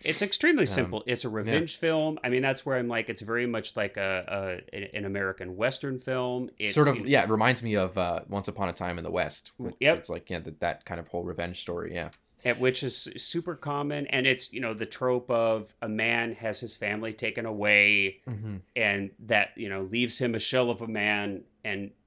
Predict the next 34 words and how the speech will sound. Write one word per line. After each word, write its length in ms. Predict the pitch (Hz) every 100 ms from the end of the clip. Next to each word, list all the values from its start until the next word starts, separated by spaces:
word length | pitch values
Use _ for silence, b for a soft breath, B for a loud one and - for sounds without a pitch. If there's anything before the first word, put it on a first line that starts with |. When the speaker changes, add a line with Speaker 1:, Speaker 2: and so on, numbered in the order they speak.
| 104 -
Speaker 1:
he's 440 | 110 - 107 101 -
out 300 | 107 101 -
to, 420 | - 110 98 98 - _ -
uh 380 | 92 87 85 -
Speaker 2:
And 140 | 151
you 100 | 160
really 300 | 147 190 226
feel 400 | 151 - 165 180
the 100 | 131 110
emotion 400 | 98 131 - 117
when, 220 | 107 104
when 140 | 107
his, 280 | 101 92 -
when 120 | - 98
his 100 | 95
wife 240 | 101 110
and 100 | 98
kid 240 | - 110 113
die. 340 | 90 82 69 -
Of, 60 | 107
Speaker 1:
Oh, 240 | 180 180
Speaker 2:
like, 100 | 120
that, 220 | 104 107 -
that 120 | 117
Speaker 1:
it's 100 | 196
Speaker 2:
shot 280 | - 110 120
of 60 |
him 60 | 175
Speaker 1:
beautifully 220 | 131 104
Speaker 2:
running 180 | 107 113
Speaker 1:
shot. 80 | 110
Speaker 2:
down 220 | 120 104
the 80 | 95
road, 460 | 95 107 104 92